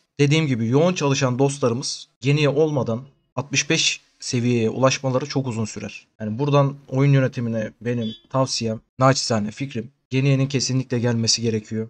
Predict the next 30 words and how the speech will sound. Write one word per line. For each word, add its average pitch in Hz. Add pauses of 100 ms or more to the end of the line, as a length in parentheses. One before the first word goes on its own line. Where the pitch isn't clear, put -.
(120)
Görevler 143
çok 143
az, 123
görevlerin 127
biraz 120
artırılması 113
gerekiyor. 110
İnsanların 120
bir 123
araya 120
gelip 110
tanışabilmeleri 113
için. 104 (380)
Onun 196
dışında 175 (180)
ufak 170
tefek 139
tabii 131 (240)
sıkıntılar 139
mevcut 131
oyun 123
yeni 127
olduğu 120
için. 113 (220)
Bu 156
sıkıntılar 143
giderilmeyecek 135
sıkıntılar 123
değil. 113 (260)
Oyunun 185